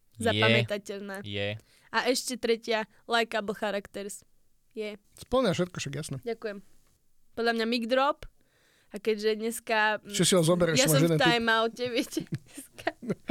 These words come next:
Speaker 2: <laughs> Lebo som minule veľa rozprávala a Matúš ma vykričal, takže
Speaker 1: No, je to tak, no.
Speaker 3: Matúš to vyriešil strihom, takže.
Speaker 1: Nebyť tej,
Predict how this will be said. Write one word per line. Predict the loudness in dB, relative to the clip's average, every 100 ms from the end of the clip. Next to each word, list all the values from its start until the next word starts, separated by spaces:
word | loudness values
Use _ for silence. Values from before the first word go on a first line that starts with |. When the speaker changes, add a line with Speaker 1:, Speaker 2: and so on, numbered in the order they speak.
| -2
Speaker 2:
<laughs> | -4 -8 -2 0 0 -2 -4
Lebo | -4 -4
som | -6 -4
minule | -4 -4
veľa | -2 0 0
rozprávala | -4 -8 -4 -2 0 0
a | -2
Matúš | -6 -8 -8
ma | -8
vykričal, | -10 -10 -12 -8 -6 -6 -8 _
takže | -12 -10 -10 -10 -10 -12 _ _ _
Speaker 1:
No, | -6 -2 -2 -6 -6
je | -4
to | -2 -2
tak, | 0 0 0
no. | -2
Speaker 3:
Matúš | 0 0
to | 2
vyriešil | 4 4 4 4
strihom, | 0 0 0 0
takže. | -4 -6 -4
Speaker 1:
Nebyť | -2 0 2 2
tej, | 2 0